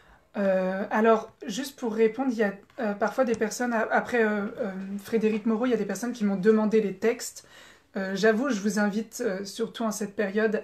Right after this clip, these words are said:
à acheter les textes. Du coup, j'ai regardé, ils coûtent onze euros chez l'Arche.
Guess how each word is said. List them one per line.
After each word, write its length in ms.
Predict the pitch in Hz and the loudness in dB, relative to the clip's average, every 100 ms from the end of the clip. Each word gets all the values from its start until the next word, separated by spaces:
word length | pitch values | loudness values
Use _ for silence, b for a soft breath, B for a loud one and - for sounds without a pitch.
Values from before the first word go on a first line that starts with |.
| - | -2
à 220 | 220 214 | 0 0
acheter 360 | 214 - - 247 | 0 -4 -6 -4
les 140 | 220 202 | -4 -2
textes. 420 | 226 254 - - B B 208 | -2 -4 -14 -20 B B -6
Du 120 | 214 | -4
coup, 120 | 254 | -2
j'ai 140 | 233 | 0
regardé, 600 | 214 202 202 190 226 269 - | 0 2 2 4 2 2 -8
ils 120 | 196 | -8
coûtent 260 | - - - | -8 -8 -4
onze 240 | 240 208 | -2 4
euros 300 | 226 208 254 - | 4 4 0 -2
chez 180 | - | -2
l'Arche. 460 | 208 190 - - - | -2 -2 -6 -12 -14